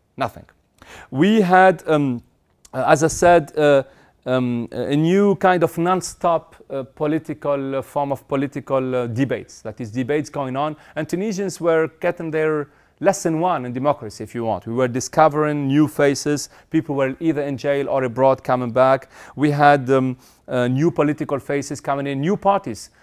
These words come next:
We had, uh, even, you know, this story of political parties is weird. I think today in Tunisia, now,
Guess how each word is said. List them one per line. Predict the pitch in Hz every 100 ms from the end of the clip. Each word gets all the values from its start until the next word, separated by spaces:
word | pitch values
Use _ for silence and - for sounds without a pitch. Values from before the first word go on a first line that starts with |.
| _ -
We |
had, | 208 202
uh, | 190
even, | - 208 190 180 170 156 _ _ -
you |
know, | 180
this | 180 240
story | - 247 196
of | -
political | 180 180 175 -
parties | 170 165 156 -
is | 143 131
weird. | 151 98 - -
I | 139
think | 226 208
today | 202 185 185
in |
Tunisia, | - 160 151 117
now, | 123 160 104